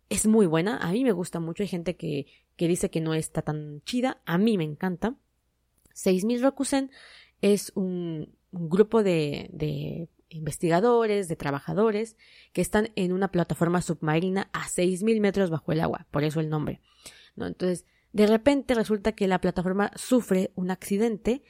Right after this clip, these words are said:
y no pueden salir, ¿ok? Se quedan, eh, encerrados allá abajo. Híjole, o sea, simplemente esa premisa de estar a-, abajo en el agua a seis mil metros de profundidad, sin conexión con el mundo exterior,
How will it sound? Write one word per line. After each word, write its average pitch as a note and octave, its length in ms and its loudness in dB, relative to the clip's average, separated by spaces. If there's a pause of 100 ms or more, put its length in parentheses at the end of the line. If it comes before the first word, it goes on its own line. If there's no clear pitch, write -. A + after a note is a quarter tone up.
(140)
y A3+ 140 4
no A3 180 4
pueden A3 340 2
salir, E3+ 440 -2 (380)
¿ok? F3 200 -6 (260)
Se - 220 -8
quedan, G#3+ 300 2 (340)
eh, - 180 -12
encerrados D#3+ 640 0
allá E3+ 160 -2
abajo. F3 300 -2 (300)
Híjole, F3+ 300 4
o D#3+ 60 2
sea, F#3+ 220 -4
simplemente A#3 840 0
esa A#3 240 0
premisa E3+ 480 2
de D#3 60 -2
estar A3 220 0
a-, B3+ 160 -2 (220)
abajo F#3 540 -2
en E3 140 -2
el E3+ 100 0
agua F#3+ 240 -2 (320)
a F3 140 -4
seis G3 340 0
mil D#4 180 4
metros A#3 440 -2 (320)
de F#3+ 160 6
profundidad, D#3+ 760 0 (460)
sin A3+ 280 2
conexión G#3 440 -2
con B3+ 100 0
el F3 140 0
mundo F#3 200 0
exterior, E3 440 0